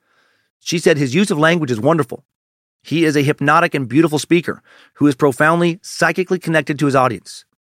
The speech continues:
We have an immature understanding of spirituality in the West, and since we don't believe in psychic phenomena, we are very vulnerable to them. In India, it is understood that anybody who meditates can develop psychic powers.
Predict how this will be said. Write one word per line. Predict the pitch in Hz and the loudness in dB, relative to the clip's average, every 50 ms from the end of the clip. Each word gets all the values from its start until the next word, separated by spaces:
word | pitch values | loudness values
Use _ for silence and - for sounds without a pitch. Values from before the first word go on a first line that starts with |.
| _ _ _ _ | _ _ _ _
We | - 139 | 0 0
have | 151 139 | 0 2
an | 135 | 0
immature | 147 175 196 175 - 185 190 190 190 180 - | 0 0 0 0 2 2 4 4 2 2 0
understanding | 160 160 165 131 - 160 147 147 151 143 | -2 -2 -2 -2 -2 -2 -2 -2 -2 -2
of | 127 117 | -4 -4
spirituality | - - 143 147 135 - 143 135 131 127 123 123 | -2 -2 0 0 0 0 0 2 2 2 0 0
in | 117 | -2
the | 113 110 | -2 -2
West, | 107 123 127 110 - - - _ _ _ _ _ _ _ _ _ | 0 0 0 0 -2 -6 -16 _ _ _ _ _ _ _ _ _
and | 131 123 | -6 -4
since | 131 156 143 | -4 -2 -2
we | 135 156 | 0 0
don't | 160 151 | 0 0
believe | 127 135 139 175 226 240 | 0 0 2 2 2 2
in | 254 - | 0 0
psychic | - 156 135 - 123 - | 0 0 -2 -2 -4 -8
phenomena, | - 131 123 110 104 101 101 98 101 131 156 - _ _ _ _ _ _ _ _ | -4 -2 -2 -2 -2 -2 -2 -2 -2 -2 -4 -6 _ _ _ _ _ _ _ _
we | - 143 165 | 0 2 2
are | 143 139 139 | 2 2 2
very | 123 113 127 151 165 180 180 | 0 2 2 2 2 2 0
vulnerable | 143 120 139 151 170 180 175 143 135 135 | 0 2 2 4 4 4 4 2 2 0
to | 127 - - 180 | 0 2 2 2
them. | 151 120 - - _ _ _ _ _ _ _ _ - | 2 2 -2 -4 _ _ _ _ _ _ _ _ -6
In | 120 135 | -4 -2
India, | 131 160 190 202 180 156 147 156 | -2 -2 0 2 2 4 4 2
it | 143 143 | 2 0
is | 131 | 0
understood | 139 151 156 143 - 151 139 | 0 0 -2 -2 -2 -2 -2
that | 135 - - | -2 -4 -2
anybody | 143 156 185 202 196 220 220 | -2 -2 0 0 0 0 0
who | 175 180 | 0 0
meditates | 175 175 175 185 185 - - 120 - - - - | 0 0 0 0 0 -2 -4 -6 -6 -8 -10 -8
can | - 127 | -4 -2
develop | 127 123 131 131 117 - | 0 2 2 0 0 -2
psychic | - - 139 135 - 143 - - | -2 -2 -2 -2 -2 -6 -8 -4
powers. | - 139 131 113 95 - - - - - | -2 -2 -2 -2 -4 -8 -14 -18 -20 -20